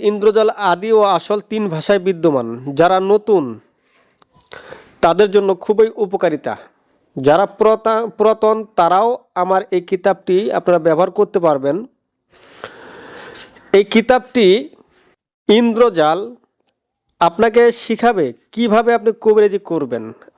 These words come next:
আপনাকে কিভাবে কবিরাজি করতে হয়, এই কিতাবটি আপনাকে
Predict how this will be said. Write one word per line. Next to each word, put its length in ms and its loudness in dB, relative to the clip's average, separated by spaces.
আপনাকে 340 0
কিভাবে 380 0
কবিরাজি 420 0
করতে 340 0
হয়, 300 -2
এই 140 -2
কিতাবটি 520 -2
আপনাকে 380 0